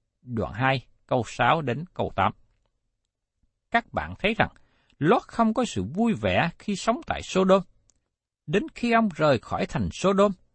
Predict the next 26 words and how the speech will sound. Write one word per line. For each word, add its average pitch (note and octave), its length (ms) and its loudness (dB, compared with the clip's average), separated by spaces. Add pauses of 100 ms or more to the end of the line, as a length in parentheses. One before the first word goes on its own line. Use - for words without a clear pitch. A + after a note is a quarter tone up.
(120)
ông G#3 240 4
không A3+ 420 0
dẫn E3 220 2
được A2+ 140 -2
ai, F3+ 340 0 (360)
ngoại A2+ 220 0 (100)
trừ A2 240 0 (200)
vợ F2 380 -2 (260)
và F2+ 240 -4
hai C3 240 -2
con A2 200 -2
gái. F#2 220 0 (1500)
Kế E3+ 140 0
tiếp A3+ 300 -6
chúng F#3+ 180 -4
ta E3+ 200 2
cùng - 220 -8
xem C#3 260 0
ở A2+ 100 -4
trong C#3 220 -4
Sáng G3 280 -2
Thế F#3+ 200 -10
Ký G#3+ 180 -2
đoạn A2 260 -2
mười - 120 2
chín, F#3 300 0